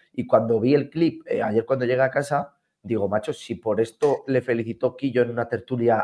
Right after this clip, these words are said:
hace tres, cuatro semanas, eh, un viernes en una tertulia que tuvimos". O sea, eh, no es que ya n-, reaccionen tarde, sino que reaccionan a algo que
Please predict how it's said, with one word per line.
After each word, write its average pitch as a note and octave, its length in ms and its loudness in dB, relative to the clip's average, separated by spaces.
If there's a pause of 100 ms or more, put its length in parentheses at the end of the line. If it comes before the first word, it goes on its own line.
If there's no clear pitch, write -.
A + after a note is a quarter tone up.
hace A2 240 -6
tres, A#2 240 -6
cuatro A#2+ 300 -2
semanas, A2 560 -4 (580)
eh, B2+ 560 -16
un C#3 180 -2
viernes B2 340 6
en B2 40 -2
una B2 160 0
tertulia A#2 400 2
que A#2+ 80 -6
tuvimos". B2 400 0
O - 40 -18
sea, A2 340 0 (500)
eh, G#2+ 460 2 (440)
no B2 200 0
es D#3 120 0
que D3+ 300 2
ya D3 500 4
n-, C3+ 380 -6
reaccionen A#2+ 640 0
tarde, G#2 260 2
sino A2+ 240 -4
que A2+ 280 0
reaccionan A#2+ 520 -2
a D#3 60 2
algo E3+ 240 0
que B2 360 -2